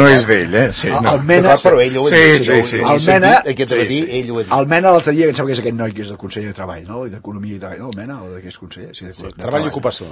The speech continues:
Speaker 3: Treball i Ocupació. Hòstia, quin
Speaker 2: Sí,
Speaker 3: cap.
Speaker 2: aquest noi que s'hauria de deixar de tenyir els cabells.
Speaker 3: Sí, però el, el Mena ja deia l'altre dia que feia una entrevista, deia, diu, «Bueno... Allò que es deia de dos-cents mil llocs de treballs, això és a vint anys vista, eh?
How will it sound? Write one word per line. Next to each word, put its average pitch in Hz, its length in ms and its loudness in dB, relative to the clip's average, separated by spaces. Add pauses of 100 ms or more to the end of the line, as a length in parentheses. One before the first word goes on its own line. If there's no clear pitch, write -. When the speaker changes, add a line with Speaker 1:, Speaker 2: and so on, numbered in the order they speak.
(140)
Speaker 3:
Treball 147 220 2
i 156 40 2
Ocupació. 117 320 -6
Hòstia, - 320 -14 (540)
quin 110 100 -12
Speaker 2:
Sí, 117 80 -4
Speaker 3:
cap. 120 80 0
Speaker 2:
aquest 123 140 0
noi 120 160 2
que 117 80 -4
s'hauria 110 420 0
de 104 140 0
deixar 98 240 -4
de 92 100 -8
tenyir 95 320 -12
els 78 80 -16
cabells. 80 400 -14
Speaker 3:
Sí, 113 160 -8 (240)
però - 220 -2 (100)
el, 147 160 4 (160)
el 151 160 4
Mena 220 380 6
ja 175 180 6
deia 160 240 8
l'altre 151 160 -2
dia 151 160 0
que 135 80 -8
feia 131 160 0
una 123 80 -2
entrevista, 127 480 -4
deia, 123 240 -6 (160)
diu, 113 160 -8
«Bueno... 120 300 -6 (640)
Allò - 160 -20
que - 80 -20
es - 80 -18
deia 113 160 -18
de 113 80 -14
dos-cents 110 460 -14
mil 107 100 -6
llocs 104 160 -12
de 107 80 -12
treballs, - 300 -8 (420)
això - 140 -20
és - 100 -10
a - 0 -
vint 143 220 -8 (100)
anys 101 160 -6
vista, - 400 -8
eh? 196 280 -12